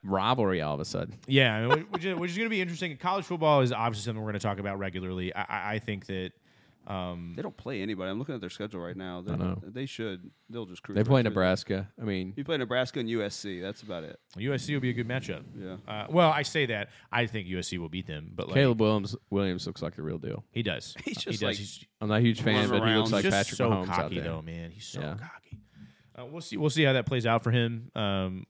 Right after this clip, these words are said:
Speaker 2: I think he's good, though. I'm not gonna pretend like he's not good. You know, win the Heisman being bad.
Speaker 3: Yeah.
Speaker 2: So, um, but yeah, I mean, I, it's, it's gonna be a great college football season. I think there'll be a lot of parity, more than what we're used to.
Speaker 1: Mm-hmm.
Speaker 2: Um, I, I used to think that the N I L was going to create less parity,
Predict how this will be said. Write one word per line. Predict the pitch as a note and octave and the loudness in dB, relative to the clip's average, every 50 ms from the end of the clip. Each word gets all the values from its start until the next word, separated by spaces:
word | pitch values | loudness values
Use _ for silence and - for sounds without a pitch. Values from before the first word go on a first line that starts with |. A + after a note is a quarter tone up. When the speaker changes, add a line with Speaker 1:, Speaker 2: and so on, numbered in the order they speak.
| _ | _
Speaker 2:
I | A2 A2 | -4 -2
think | G#2+ A#2 A2+ | -2 -2 0
he's | A#2 C#3+ B2+ G2+ | 0 0 0 0
good, | A2 G#2 G2 | -2 -4 -4
though. | E2 D#2 D#2+ F#2+ G#2 A#2 | -4 -6 -6 -8 -8 -10
I'm | A#2 | -12
not | A2 F#2+ | -12 -14
gonna | - G2 | -12 -14
pretend | G2 - G2+ F2+ | -10 -8 -8 -8
like | E2 E2 | -6 -8
he's | E2+ D#2 | -8 -8
not | F2+ D#2+ C#2 D#2 | -8 -8 -8 -6
good. | F2 D#2+ C#2+ D2+ E2+ | -8 -8 -8 -10 -14
You | F#2 G2 | -14 -14
know, | F#2 | -12
win | F#2 G2 F#2+ | -12 -12 -12
the | E2+ | -10
Heisman | E2+ G2 F#2+ D#2+ F2+ E2+ | -10 -10 -10 -8 -10 -12
being | D#2+ E2+ E2 D2+ | -10 -12 -12 -10
bad. | D#2+ F2 D#2+ A#1+ G#1+ - - - _ | -10 -10 -10 -10 -12 -16 -20 -20 _
Speaker 3:
Yeah. | - - D#2 D#2+ - | -12 -10 -10 -10 -12
Speaker 2:
So, | - - - - - _ _ _ _ _ _ _ _ _ _ _ _ | -12 -14 -14 -14 -16 _ _ _ _ _ _ _ _ _ _ _ _
um, | D#2 E2+ E2+ D#2+ D#2+ _ _ _ _ _ _ _ _ _ _ _ _ _ _ _ _ - - | -20 -20 -20 -20 -20 _ _ _ _ _ _ _ _ _ _ _ _ _ _ _ _ -10 0
but | D3+ F3 | 4 8
yeah, | G#3 G3 C3+ | 8 10 10
I | B2 C#3+ | 10 8
mean, | D3+ D3+ | 6 6
I, | D3 D3 - | 4 2 2
it's, | - D#3 C3+ D3+ C#3 - - - | 0 -2 -2 -4 -4 -4 -4 -4
it's | D3 - | -2 0
gonna | E3 D#3+ | 2 2
be | C#3 C3+ | 4 2
a | C3 | 2
great | A#2 B2 A#2 A#2 G2+ | 4 2 0 2 2
college | A#2 A2 G#2 | 2 2 2
football | A#2+ A#2 A2+ G#2+ G2+ | 0 -2 -2 -2 -2
season. | - A#2 G#2+ G2 A2 | 0 -2 -2 -2 -2
I | G2+ | -2
think | G#2+ G#2 G2 | -2 -2 -2
there'll | G#2+ G2 | 0 0
be | G#2 | 0
a | G2 | 0
lot | G2 F#2+ F#2 | 0 -2 -2
of | - | -2
parity, | G#2 G2 F#2+ F#2+ F#2 F#2 F2+ E2+ F2 | -2 0 0 0 -2 -2 -4 -6 -6
more | F#2+ G2 G2 F#2+ | -6 -4 -4 -4
than | F2+ F#2 F#2 | -4 -6 -6
what | F#2 F#2 F2 | -8 -8 -6
we're | F#2 F2+ | -6 -4
used | F2 F2 F2 E2+ - - | -4 -4 -4 -6 -4 -4
to. | D#2+ D2+ D2+ D#2+ - - - | -4 -4 -4 -8 -8 -4 -2
Speaker 1:
Mm-hmm. | A2+ G#2+ A#2 B2 - - _ _ - F2+ | -2 0 0 -2 -4 -8 _ _ -4 -2
Speaker 2:
Um, | F2 E2+ E2 E2+ E2 E2 D#2 D#2 D#2 D#2 - - - _ _ - | 0 0 0 0 -2 -2 -4 -6 -8 -10 -12 -14 -16 _ _ -6
I, | F2 F#2 F2+ - | -4 -4 -4 -4
I | - F2+ F2+ F#2 F2+ F2+ | -6 -4 -4 -4 -4 -4
used | F2+ F2+ F2+ F#2 F#2+ F#2+ - - | -4 -4 -2 -2 -2 -4 -4 -6
to | G2 | -8
think | - - F#2+ F#2 F2+ - | -6 -4 -6 -6 -6 -6
that | - F#2 D#2+ | -8 -6 -6
the | F#2 E2+ F#2 | -6 -6 -4
N | G2 G2 | -4 -4
I | F#2 F#2 F2+ | -2 -2 -2
L | F2+ F2+ F#2 F#2 F2+ F2+ F2 | -2 0 0 0 -2 -2 -4
was | F#2 F2+ F2 E2 E2+ | -4 -6 -6 -6 -6
going | F2 F2 F2 F2 F2 E2+ | -8 -6 -6 -6 -8 -8
to | - F2+ | -8 -10
create | - - - F#2 E2+ E2+ C#2 D2+ | -6 -4 -2 -2 0 -2 -2 -2
less | E2 F#2+ - | -6 -6 -6
parity, | - - A#2+ A#2 A#2+ B2+ C3 C#3+ D3 D#3 | -4 -2 -2 0 0 0 -2 -2 -4 -6